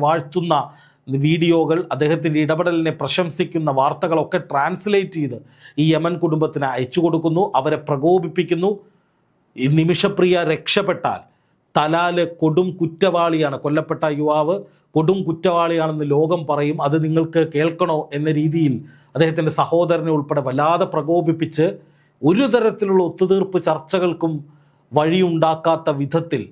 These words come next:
നിമിഷപ്രിയയെ കൊല്ലാനിട്ട് കൊടുക്കുകയാണ് ഈ പറയുന്ന മുസ്ലിം വിരോധികൾ, കാന്തപുരം വിരോധികൾ,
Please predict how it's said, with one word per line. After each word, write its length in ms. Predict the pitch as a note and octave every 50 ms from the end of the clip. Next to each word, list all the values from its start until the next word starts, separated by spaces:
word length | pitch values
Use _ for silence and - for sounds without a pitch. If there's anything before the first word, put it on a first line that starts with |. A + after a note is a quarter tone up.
| _ _ _ _ _ _ _ - C#3+
നിമിഷപ്രിയയെ 640 | D3 E3 D3+ - F#3+ D#3 - D#3 D3+ D3 D3+ D3+ D3 D3 D3 -
കൊല്ലാനിട്ട് 640 | D3+ D3+ D#3 D#3 E3 D#3+ D#3 D#3 D3+ D3 C#3+ - D#3+ C#3
കൊടുക്കുകയാണ് 640 | D3 C#3+ C#3+ C#3+ C#3 C#3 C3+ C#3 C3 B2+ B2+ B2 A#2+ A#2 - _ _ _ _ C3
ഈ 40 | C#3+ C#3+ C#3+
പറയുന്ന 380 | D3 C#3 C#3 C3+ C3 C3 C3 C3 B2+ - - _ _ _ C3+
മുസ്ലിം 320 | B2+ - D#3+ D#3 D3+ D3 C#3
വിരോധികൾ, 460 | C3+ C3+ C3+ C3+ C3+ C3+ B2+ C3 C3 B2+ B2+ - C3
കാന്തപുരം 500 | C3 D3 D#3+ D#3+ D3 D3+ C#3+ D3 C#3 C3+ C3
വിരോധികൾ, 460 | C3 C3 C3+ C3+ C3 C3+ B2 C3 B2+